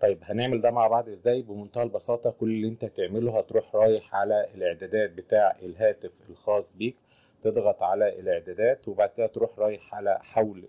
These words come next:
الجهاز، ومن حول الجهاز هتروح رايح على الاصدار،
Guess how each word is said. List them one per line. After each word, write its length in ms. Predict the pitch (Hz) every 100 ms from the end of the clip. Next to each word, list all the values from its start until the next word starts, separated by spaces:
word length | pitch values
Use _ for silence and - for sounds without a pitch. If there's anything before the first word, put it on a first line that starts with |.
| 95
الجهاز، 600 | 90 90 98 113 131 - _ - - _
ومن 220 | 95 104 -
حول 280 | - 123
الجهاز 480 | 110 90 104 113 101
هتروح 420 | 98 - 107 -
رايح 380 | 110 107 101 -
على 240 | 101 104 98
الاصدار، 720 | - 95 92 90 85 120